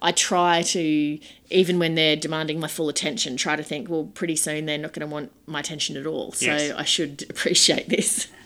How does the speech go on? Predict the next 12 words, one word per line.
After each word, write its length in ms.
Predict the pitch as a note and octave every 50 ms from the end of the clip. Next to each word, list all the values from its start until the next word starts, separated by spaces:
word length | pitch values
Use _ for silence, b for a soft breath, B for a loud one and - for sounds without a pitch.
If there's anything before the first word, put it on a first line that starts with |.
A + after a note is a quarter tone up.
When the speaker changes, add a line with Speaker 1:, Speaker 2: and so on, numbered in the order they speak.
| B B
Speaker 2:
They'll 100 | - B2
move 220 | B2 B2 B2+ B2+ -
from 140 | - B2+ B2+
the 40 |
labour-intensive 680 | C3+ C3+ C3+ B2 B2+ B2+ B2+ C3+ B2+ A#2+ - B2 G#2 -
stage 300 | - C3 A2 A2 G#2 -
to 60 | -
the 60 | -
capital-intensive 720 | - C3+ A2+ - A2+ A2 A2 A2 - A2+ G#2+ - - - -
stage. 800 | A#3 A3+ A#3+ - - - D4 - - C#4+ B3 - D4+ C4+ -
Speaker 1:
<laughs> 20 | -
Yeah. 240 | G3+ D#3 D3 -